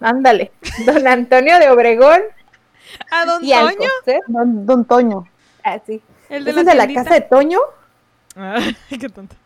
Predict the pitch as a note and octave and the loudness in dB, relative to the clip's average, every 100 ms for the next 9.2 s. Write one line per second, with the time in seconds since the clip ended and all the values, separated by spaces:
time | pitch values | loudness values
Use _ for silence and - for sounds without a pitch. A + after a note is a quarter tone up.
0 | _ _ _ _ D#4 A#3 G#3+ G3+ C4 B3+ | _ _ _ _ -20 -12 -10 -8 -6 -6
1 | A#3+ E4 E4 C4 A3+ A3+ A#3 F#4+ - C4+ | -6 -8 -8 -8 -8 -12 -12 -20 -18 -14
2 | D#4 A4+ _ _ _ G#3+ G3+ G3+ G#3 G#3+ | -14 -16 _ _ _ -12 -10 -10 -10 -12
3 | A#3+ B3 A3+ G#3 A3+ G#3 C4+ C4 - A#3 | -4 0 0 0 0 2 2 2 0 -2
4 | A#3+ A#3 A3+ A3+ G#3+ G#3+ - G3+ A#3+ C#4+ | 2 0 0 -4 -8 -12 -6 -6 -4 -8
5 | F3+ F#3 D#3+ F3+ F#3+ G3 G3 G#3 A#3+ G#3 | -10 -18 -16 -14 -14 -16 -16 -16 -16 -20
6 | _ G#3 _ _ _ _ _ A#3 B3+ - | _ _ _ _ _ _ _ -8 -6 0
7 | C#4+ D#4 D#4 D4 A3 B3 C#4+ D4 C4 B3+ | 0 4 2 2 -2 -6 -6 -6 -4 -2
8 | C4 C4+ A#3+ G#3+ G3+ G3+ G3+ - A#3 G3+ | 0 2 2 2 0 -4 -10 -10 -4 -4
9 | E3+ - | -6 -14